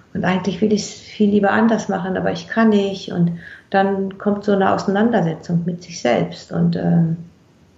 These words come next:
und dann kommen auch oft so die Fragen, „Warum mache ich das denn so?“ Oder „Wieso wiederhole ich das ständig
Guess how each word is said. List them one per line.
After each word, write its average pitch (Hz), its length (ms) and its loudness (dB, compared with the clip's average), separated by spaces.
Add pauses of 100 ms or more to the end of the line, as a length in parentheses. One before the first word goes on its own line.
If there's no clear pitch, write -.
(2000)
und 175 200 2
dann 180 160 0
kommen 208 200 4
auch 190 120 2
oft - 180 -4
so 202 100 -2
die 175 160 -2
Fragen, 226 420 0
„Warum 151 240 -6
mache 208 180 -4
ich - 100 -14
das 175 200 -10
denn 165 200 -4
so?“ 160 360 -6 (880)
Oder 170 240 4
„Wieso 160 540 4
wiederhole 175 460 2
ich 233 140 -2
das 170 300 -6
ständig 170 560 0